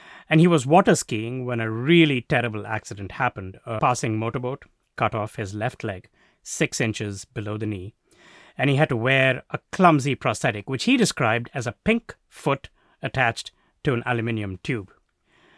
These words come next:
But Phillips was so sort of discontent and dissatisfied with this that he became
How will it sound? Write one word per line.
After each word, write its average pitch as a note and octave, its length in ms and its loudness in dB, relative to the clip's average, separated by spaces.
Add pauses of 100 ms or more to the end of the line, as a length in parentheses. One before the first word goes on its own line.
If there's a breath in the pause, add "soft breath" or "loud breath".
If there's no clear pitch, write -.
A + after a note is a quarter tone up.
(200 soft breath)
But F#3+ 140 4
Phillips - 340 -2
was F3 140 -2
so A3 360 0
sort F3 200 0
of B2+ 140 -4
discontent D3+ 640 -2
and G#2+ 100 -2
dissatisfied B2+ 720 -4
with G2 140 -12
this G2+ 220 -14
that C#3 140 -12
he D#3+ 140 -4
became D#3 580 2